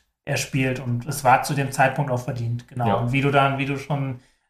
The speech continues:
Speaker 1: sagtest, leider hat man danach aus irgendeinem Grund, äh, das Spiel wieder aus Hand gegeben und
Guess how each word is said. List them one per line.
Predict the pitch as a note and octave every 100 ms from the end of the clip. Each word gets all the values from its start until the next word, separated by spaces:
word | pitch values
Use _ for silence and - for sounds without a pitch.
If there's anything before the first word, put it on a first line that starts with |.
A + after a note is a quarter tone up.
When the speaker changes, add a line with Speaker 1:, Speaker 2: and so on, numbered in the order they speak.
| -
Speaker 1:
sagtest, | C3+ C3+ D#3 B2+ - C#3
leider | B2+ C#3+ C#3+ C#3 A#2+
hat | C#3+ -
man | C3+ C3
danach | B2+ B2+ C3 B2+ - _ _ _ _ _ _ _ _ _ _ _ -
aus | D3+
irgendeinem | G3 F#3+ F#3 E3 E3
Grund, | D3+ F3+ F3+ - - -
äh, | - D3+ D3+ D#3 D#3+
das | D3+ D3
Spiel | E3 D3+
wieder | D3+ C#3+
aus | C#3
Hand | D3 D3+
gegeben | D3 B2+ C3+ D#3
und | - B2+ C3+ B2 -